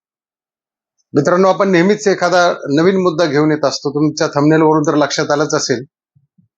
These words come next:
की आपल्या बैलगाडा संघटनेचे सर्वे सर्वा राज्य सचिव पहिलवान श्री विलासजी देशमुख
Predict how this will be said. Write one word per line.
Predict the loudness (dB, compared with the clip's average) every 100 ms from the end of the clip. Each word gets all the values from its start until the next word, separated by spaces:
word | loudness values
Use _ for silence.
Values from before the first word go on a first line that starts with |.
| _ -2
की | 2 2 0 -2 -8 -20 _ _ _ _ _ _ -8
आपल्या | -2 2 2 0 -6 _ -4
बैलगाडा | 0 2 2 0
संघटनेचे | -2 -2 -2 -2 -4 -2 -6
सर्वे | -6 -2 0 0
सर्वा | -2 0 0 0 -6 _ _ _ _ _ _ -6
राज्य | 0 0 0 -2
सचिव | -4 -4 -2 -4 -4 _ _ _ _ _ _ _ _ _ _ _ _ _
पहिलवान | -2 2 2 0
श्री | -2 0 0 -2 _ _ -6
विलासजी | -2 -2 -2 -2
देशमुख | 0 0 2 0 -2 -8 -18